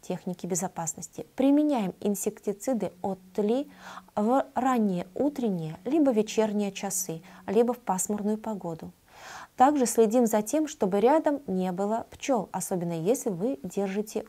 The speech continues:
ульи. Именно поэтому никакие инсектициды во время цветения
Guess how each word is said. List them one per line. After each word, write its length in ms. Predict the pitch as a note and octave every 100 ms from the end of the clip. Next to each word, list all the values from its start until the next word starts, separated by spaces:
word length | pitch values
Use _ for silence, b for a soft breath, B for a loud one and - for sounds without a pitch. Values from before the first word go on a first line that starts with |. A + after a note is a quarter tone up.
| -
ульи. 340 | F3+ D#3+ D#3+ - _ B B B B
Именно 240 | - A3 A3
поэтому 640 | A3 A#3 E4+ F4 G3+ E3+ - B B
никакие 680 | C4 D4 C#4+ C4 - F3 -
инсектициды 800 | G3+ - G3 - F#3+ - D4 F#3
во 120 | E3+
время 260 | F3+ F#3 E3+
цветения 640 | - F3 - C4+ A3+ D#3+